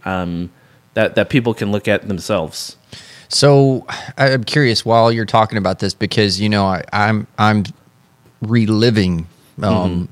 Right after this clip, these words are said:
Speaker 1: Mm-hmm.
Speaker 2: uh, first of all, I'm feeling convicted <laughs>
Speaker 1: Yeah.
Speaker 2: because I'm like, "Yeah, I'm guilty of this. I'm very
Speaker 1: Yeah.
Speaker 2: guilty of this." Um, so the second thing is I'm also thinking back through, as probably a lot of your listeners are, like, "Ooh, well, that makes sense. Um, here's what I'm doing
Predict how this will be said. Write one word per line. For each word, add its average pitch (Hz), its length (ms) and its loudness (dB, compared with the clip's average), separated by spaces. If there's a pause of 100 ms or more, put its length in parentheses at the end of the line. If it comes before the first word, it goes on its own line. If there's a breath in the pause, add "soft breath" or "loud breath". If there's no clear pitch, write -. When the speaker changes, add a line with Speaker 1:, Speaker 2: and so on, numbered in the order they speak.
(240)
Speaker 1:
Mm-hmm. - 160 -10
Speaker 2:
uh, 92 40 -12
first 170 260 2
of 117 60 -2
all, 107 200 4
I'm 101 80 0
feeling 107 300 2
convicted 101 640 -4 (200)
<laughs> - 200 -4
Speaker 1:
Yeah. 170 300 0
Speaker 2:
because 147 240 6
I'm 113 120 2
like, - 200 0
"Yeah, 180 340 2
I'm 117 160 0
guilty 139 360 0
of 82 100 -6
this. 73 200 -12
I'm 101 160 -2
very 107 140 4
Speaker 1:
Yeah. 98 100 2
Speaker 2:
guilty 135 300 0
of 85 100 -2
this." 87 180 -6 (360 loud breath)
Um, 127 280 4
so 127 160 0
the 107 120 -2
second - 360 0
thing 110 180 0
is 104 140 -2
I'm 107 140 0
also 131 320 2
thinking 107 460 -2
back 92 280 0
through, 98 500 0
as 92 180 -2
probably 95 280 0
a 90 40 -4
lot 95 180 4
of 95 60 2
your 90 140 -2
listeners 92 420 -2
are, 87 280 4
like, 78 240 0 (340 loud breath)
"Ooh, 95 500 0
well, 98 160 0
that 90 180 0
makes 92 300 -2
sense. 120 640 0 (420 loud breath)
Um, 98 320 2
here's 101 280 0
what 98 160 0
I'm 101 320 0
doing 95 680 0